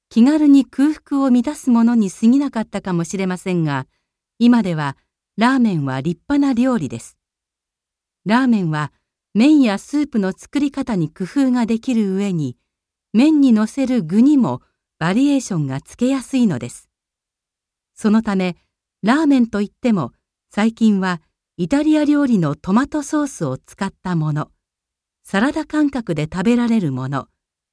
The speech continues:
スープのないものなど、様々なものがあります。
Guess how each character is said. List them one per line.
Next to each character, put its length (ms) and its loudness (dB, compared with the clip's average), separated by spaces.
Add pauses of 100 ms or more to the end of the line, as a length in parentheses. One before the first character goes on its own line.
(100)
ス 200 -2
ー 100 0
プ 120 0
の 140 4
な 140 2
い 100 2
も 140 2
の 140 2
な 160 -2
ど、 200 -4 (440)
様 280 0
々 240 0
な 140 2
も 120 0
の 120 2
が 160 -2
あ 80 -6
り 80 -4
ま 140 -8
す。 200 -16